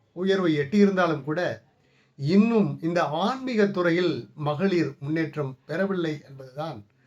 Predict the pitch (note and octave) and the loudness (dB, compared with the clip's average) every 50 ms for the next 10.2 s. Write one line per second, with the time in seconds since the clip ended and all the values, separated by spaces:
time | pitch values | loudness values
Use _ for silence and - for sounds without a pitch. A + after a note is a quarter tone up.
0 | _ _ _ _ _ _ E3 E3+ F3 E3 C3 A#2 G#2+ - _ _ _ _ _ _ | _ _ _ _ _ _ -4 -2 -2 -2 -4 -6 -10 -14 _ _ _ _ _ _
1 | _ _ _ _ A#2 A#2+ C3+ C#3+ D3+ E3 G#3+ A3+ A#3+ B3 B3 A#3+ A#3 A3 G3+ G3 | _ _ _ _ -12 -4 -2 0 2 4 4 4 4 2 0 0 2 2 2 2
2 | G3 G#3+ A3 A3 G#3+ F3 C#3+ - - - C#3 E3 G3 G3+ G3+ G3+ F#3 D3+ E3 D#3+ | 2 4 4 6 6 4 2 0 -4 -6 -2 2 4 6 8 6 6 4 2 0
3 | D#3 D#3+ E3 E3+ E3+ E3 E3 D#3 C#3+ C#3+ D3+ C#3 C#3 - E3 F3+ F#3 F#3 F#3 F#3 | 0 0 0 0 -2 -2 -4 -8 -6 -6 -6 -6 -6 -4 -4 -2 -2 -2 -4 -6
4 | - _ _ _ _ _ C3 C#3+ D#3+ F3 E3+ E3 D#3+ C#3+ D3 D#3 D3+ C#3 C3 C3 | -10 _ _ _ _ _ -6 -4 -2 -2 0 0 0 2 2 0 0 0 0 -2
5 | - - - - D3+ D#3+ F#3+ G3+ G3+ G3 E3+ D3+ C#3 C3+ - F3 E3 D3 B2+ A2 | -4 -10 -10 -6 -2 0 2 4 4 4 2 0 -2 -4 -4 -2 -2 -2 -2 -4
6 | - - _ _ _ _ C3+ C#3+ D3+ F3 A3+ A3+ A3 A3+ G#3+ G3 G3+ G3+ G3+ G#3+ | -8 -16 _ _ _ _ -12 -6 2 2 2 4 4 4 4 4 4 4 4 2
7 | A3 A3 - D#3+ D#3 C#3+ D#3 D3+ D#3+ F3 E3 D3 A2+ G#2+ - _ _ _ _ _ | 0 -2 -4 -6 -4 -2 0 0 0 0 0 -2 -4 -6 -12 _ _ _ _ _
8 | _ _ - D#3 D3 - F3+ F#3 F3 E3+ E3 D#3 D3 D3 D#3+ F3 F3+ G3 G3 G3 | _ _ -6 -6 -4 -2 0 2 2 2 2 0 0 0 0 2 4 2 2 2
9 | G3 F3 E3+ D3+ D3+ D3 D3 D3 C#3 C#3 C3+ C3 B2+ B2+ B2+ B2 C3 C#3+ D3+ D#3 | 0 -2 -2 0 0 0 0 -2 -2 -4 -4 -4 -6 -6 -8 -8 -6 -4 -4 -4
10 | D3 D3 E3+ E3 | -4 -6 -4 -4